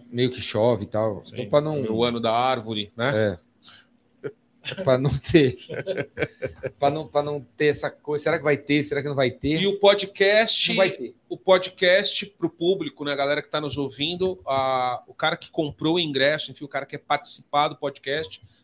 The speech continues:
Speaker 2: lá você vai explicar a dinâmica pra poder participar.
Speaker 1: É, então, aí eu, aí eu coloquei que esse ingresso do,
Speaker 2: Do mil trezentos e noventa e sete.
Speaker 1: da mesa dá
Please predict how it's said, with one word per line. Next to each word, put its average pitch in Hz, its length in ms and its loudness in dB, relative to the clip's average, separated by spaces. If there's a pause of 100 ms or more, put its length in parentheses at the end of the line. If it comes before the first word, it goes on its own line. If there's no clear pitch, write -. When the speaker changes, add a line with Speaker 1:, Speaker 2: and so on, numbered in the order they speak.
Speaker 2:
lá 139 240 0
você 151 140 -8
vai 160 80 -2
explicar 151 320 -6
a - 20 2
dinâmica 147 560 -6
pra - 220 -10
poder 139 240 -8
participar. 131 540 -8 (400)
Speaker 1:
É, 196 100 2
então, 131 280 2
aí 127 100 4
eu, 156 160 0
aí 147 140 2
eu 190 180 0 (120)
coloquei 151 800 2
que 123 320 0
esse 120 200 -4
ingresso 120 480 4
do, 92 440 -4 (120)
Speaker 2:
Do 135 100 -4
mil 139 180 0
trezentos 131 320 -2
e 117 60 4
noventa 123 120 2 (120)
e 156 60 2
sete. - 80 -4
Speaker 1:
da 143 100 2
mesa - 360 -6 (640)
dá 135 480 2